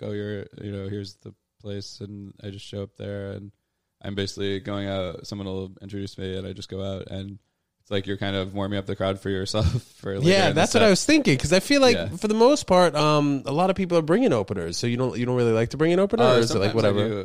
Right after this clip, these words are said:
Speaker 1: do. Um, yeah, it kinda depends on what the college wants. I think that for some reason that's just the model at colleges for whatever reason, where a lot of times they just have one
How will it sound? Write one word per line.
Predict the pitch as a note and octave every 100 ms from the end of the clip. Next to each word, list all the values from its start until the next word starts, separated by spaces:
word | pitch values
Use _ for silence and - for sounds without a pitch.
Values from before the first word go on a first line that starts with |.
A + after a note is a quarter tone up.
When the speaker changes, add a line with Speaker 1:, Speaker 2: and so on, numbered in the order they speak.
| -
Speaker 1:
do. | -
Um, | G#2+ G#2+ G#2 G#2+ - -
yeah, | A2 A#2+ A2 G#2
it | A2
kinda | B2 C#3 C3+
depends | A#2+ G#2+ G#2+
on | G#2+ G#2
what | G#2
the |
college | F#2+ F#2 G2
wants. | G#2 F2
I | G#2
think | A2+
that | A#2 A2 -
for | G#2+
some | A2
reason | G#2+ G#2 G#2
that's | G2+
just | - G#2 - -
the | G2+
model | G#2+ G#2 G#2
at | G#2
colleges | - G#2 G#2 G#2 G2+ -
for | - G#2
whatever | G#2 G2+
reason, | G2+ G2+ G#2 G#2
where | G#2 G#2 G#2
a | -
lot | G#2
of |
times | G2+ G#2 G2+
they |
just | G2+ G2+
have | G#2+ G2+
one | G#2+ G2+ G2+